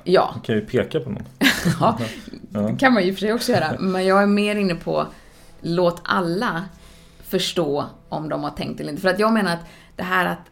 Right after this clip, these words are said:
Speaker 1: uttrycka sig som en kvalitetssäkring på att vi har tänkt, för att du kan inte uttrycka det om du inte har tänkt, och det blir
Speaker 2: Nej.
Speaker 1: väldigt uppenbart för var och en när man tvingas uttrycka sig att, "Oj då, ja men, jag,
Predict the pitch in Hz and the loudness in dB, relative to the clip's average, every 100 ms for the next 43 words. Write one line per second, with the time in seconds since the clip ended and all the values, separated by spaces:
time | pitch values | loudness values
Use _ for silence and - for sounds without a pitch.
0 | - - 190 190 233 233 226 - 160 156 | -12 2 2 2 0 0 0 -2 -2 -4
1 | 156 156 151 160 156 151 156 156 156 170 | -4 -4 -2 -4 -4 -4 -4 -6 -6 -6
2 | 151 285 - 196 - - - - - - | -6 -4 -4 -6 -8 -16 -20 -20 -20 -20
3 | - 196 180 175 180 208 226 170 165 135 | -6 0 2 0 -2 0 0 -2 -4 -4
4 | 151 151 156 180 175 - 143 - - 127 | -4 -4 -4 -4 -2 -4 -4 -2 2 4
5 | 143 160 165 180 196 156 151 151 151 143 | 4 4 2 4 6 4 2 0 2 0
6 | 147 139 143 147 147 160 156 190 175 - | -4 -4 -6 -6 -6 -6 -4 2 2 2
7 | 143 - 214 190 120 - - - 202 202 | -4 -4 -4 -2 -4 -8 -10 -2 0 2
8 | 196 | 0